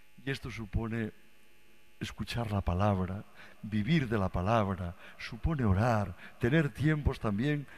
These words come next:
de oración, sí, de diálogo con Dios, de escucha de la palabra.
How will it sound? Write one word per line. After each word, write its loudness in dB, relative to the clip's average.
de 0
oración, 0
sí, 2
de 2
diálogo 2
con -6
Dios, -2
de -4
escucha -2
de -2
la 2
palabra. -6